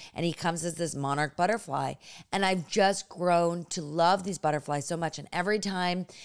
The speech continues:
I put on the T V, there's some news that I'm learning more and more about a butterfly to make it more calming. And I, I heard this, this woman talks about the significance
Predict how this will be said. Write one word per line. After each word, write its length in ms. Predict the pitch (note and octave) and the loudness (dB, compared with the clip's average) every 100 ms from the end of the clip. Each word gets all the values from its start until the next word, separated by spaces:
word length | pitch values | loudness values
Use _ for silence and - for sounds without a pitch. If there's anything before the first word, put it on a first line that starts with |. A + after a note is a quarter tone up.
| - - E3+ | -20 -6 0
I 340 | F3 F3 F3 | 4 4 2
put 140 | - G3 | 0 0
on 140 | F#3+ | 0
the 80 | F3+ | 0
T 240 | - F#3+ | -2 -4
V, 180 | F3+ E3+ | -2 -2
there's 300 | D#3 D#3 D#3 | 0 0 -2
some 400 | - G3 G3+ G3 - | -2 -2 -2 -6 -10
news 540 | F#3 F3+ G3+ A3 G#3 E3 | -10 0 4 4 2 2
that 120 | F3 | 2
I'm 140 | E3 | 2
learning 460 | E3+ E3 C#3 D#3+ D#3+ | 0 -2 -2 -4 0
more 240 | E3+ F#3 | 4 4
and 100 | G#3+ | 4
more 180 | F3+ D#3+ | 2 2
about 180 | D#3 D3 | 4 2
a 60 | D3+ | 4
butterfly 640 | E3 G#3 G3+ E3+ D3+ D#3 - - - | 4 4 2 4 4 4 -2 -18 -8
to 120 | - | -4
make 400 | F#3+ F#3+ F#3+ F#3+ | -2 2 2 2
it 180 | F#3+ - | -2 -4
more 360 | F3+ E3 D#3+ D#3 | -4 0 2 0
calming. 600 | - B3+ F#4 C#4+ D#3 - A3 - F#3 G#3 | -4 -4 -2 -2 -4 -6 -16 -18 -6 0
And 320 | A3 G#3+ G#3+ - | 2 0 -2 0
I, 300 | G#3+ G#3+ - | 2 2 -2
I 180 | F#3+ G3+ | 0 2
heard 420 | G3+ G#3+ A3 A3+ | 2 2 2 2
this, 260 | A3+ G#3 - | 0 -2 -6
this 300 | - F#3+ - | -6 -4 -2
woman 320 | G3+ G3 F#3+ | -4 -2 0
talks 380 | F#3+ F#3+ G3 - | 4 4 4 2
about 520 | E3+ D#3 D3+ D3 - - - _ - | 4 6 6 4 -2 -16 -20 _ -10
the 440 | - F#3 E3 D#3+ D#3+ - | -2 2 2 2 0 -4
significance 800 | - G3 F3 F3+ F3+ F3+ E3 D3 | -6 -4 0 0 0 -2 -2 -4